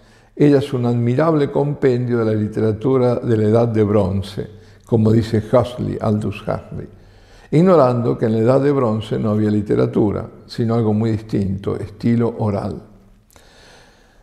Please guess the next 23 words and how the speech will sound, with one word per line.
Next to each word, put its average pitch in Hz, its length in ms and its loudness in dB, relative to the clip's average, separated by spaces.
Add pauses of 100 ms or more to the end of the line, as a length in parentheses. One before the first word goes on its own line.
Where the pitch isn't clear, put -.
(140)
Veamos 214 520 4
un 165 140 4
poco 170 240 4
los 135 120 6
dos 147 180 4
sistemas 127 720 0
en 120 100 -4
sus 117 200 -4
dos 143 160 0
posiciones 123 640 -4
extremas, 127 520 0
racionalizante 120 1120 -2
y 135 80 -4
judaizante. 104 1080 -4 (1200)
Primero, 127 360 6
las 117 100 2
profecías 156 600 2
se 139 120 -2
cumplieron 135 640 2
en 117 60 -2
su 117 160 -8
mayor 117 460 0
parte, 110 680 0